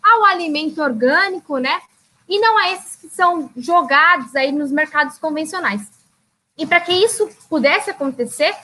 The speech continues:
a gente fez justamente o contrário do que as grandes redes, os grandes mercados fazem com a gente, né? Que é esse, é, esse vigiar, esse roubo, né? Acho que a gente pode chamar de roubo, de informações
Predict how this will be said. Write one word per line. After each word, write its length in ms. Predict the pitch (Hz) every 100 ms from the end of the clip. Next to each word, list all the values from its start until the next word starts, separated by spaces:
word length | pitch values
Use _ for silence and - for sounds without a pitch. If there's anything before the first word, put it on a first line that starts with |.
| _ _ _ -
a 180 | 269
gente 380 | 294 359 359 370 -
fez 460 | 349 359 359 - _ _
justamente 720 | 247 381 - - 453 415 415 427
o 100 | 427
contrário 840 | 403 494 - 370 311 330 359 370
do 120 | 320
que 120 | -
as 160 | 320 247
grandes 460 | 277 302 320 311 247
redes, 500 | 247 302 320 285 262
os 40 |
grandes 320 | 247 285 262
mercados 600 | 285 277 269 277 330 -
fazem 440 | - 294 349 320 285
com 140 | 277
a 160 | 240 240
gente, 400 | 220 220 214 247
né? 180 | 247 262 _ _ _ _
Que 80 | 320
é 180 | 302 311
esse, 280 | 311 - 339
é, 540 | 302 262 262 - 254
esse 240 | 262 320
vigiar, 960 | 294 339 320 294 269 233 302 285 214 - _ _
esse 320 | - 262 - 302
roubo, 580 | 233 262 330 339 254
né? 300 | 247 254 294 -
Acho 220 | 208 196
que 100 | -
a 40 | 233
gente 100 | -
pode 260 | 240 240
chamar 380 | 247 247 247 247 _ _
de 200 | - 240
roubo, 540 | 294 269 294 311 247 233 - _
de 160 | 254 285
informações 1000 | 370 370 392 381 381 - 466 339 302 -